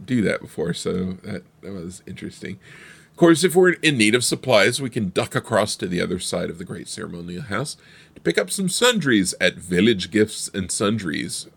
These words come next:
a great store with great decor.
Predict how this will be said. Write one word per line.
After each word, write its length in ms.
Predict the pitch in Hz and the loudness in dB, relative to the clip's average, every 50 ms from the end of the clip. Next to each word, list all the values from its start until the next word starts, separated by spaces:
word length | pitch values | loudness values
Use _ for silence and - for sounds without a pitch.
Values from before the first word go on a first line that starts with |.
| _ - | _ -20
a 60 | 82 | -20
great 360 | 80 - - 62 60 - _ - | -20 -18 -16 -14 -14 -14 _ -14
store 520 | - - - - 60 78 107 120 127 120 _ _ _ _ _ _ _ _ _ | -14 -12 -10 -4 0 2 2 2 0 -4 _ _ _ _ _ _ _ _ _
with 220 | - - - - | -10 -10 -8 -4
great 260 | - 101 95 90 - | -2 0 0 0 -2
decor. 540 | - 95 - - - 139 143 156 175 180 180 | -4 -10 -10 -2 4 4 6 6 6 4 0